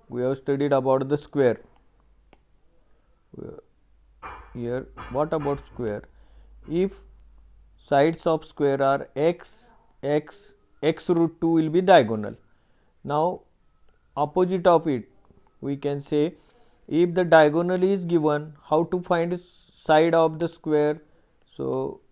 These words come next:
important formula, side of square is equal to diagonal. Again, I, I will tell you, upon root two or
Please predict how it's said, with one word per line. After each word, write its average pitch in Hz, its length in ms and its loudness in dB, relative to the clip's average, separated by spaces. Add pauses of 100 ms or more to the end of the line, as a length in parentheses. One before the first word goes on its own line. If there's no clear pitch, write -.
(120)
important 143 600 -4
formula, 139 680 -2 (1700)
side 156 440 0
of 151 220 2
square 127 540 -4
is 127 220 -8
equal 120 340 -6 (220)
to 139 340 -8 (680)
diagonal. 127 720 0 (1300)
Again, 131 340 -10
I, 120 120 -4 (200)
I 113 140 -10
will 110 220 -10
tell 107 100 -8
you, 98 180 -12 (640)
upon 135 540 -8 (380)
root 123 280 -10 (160)
two 98 120 -16 (520)
or 139 360 2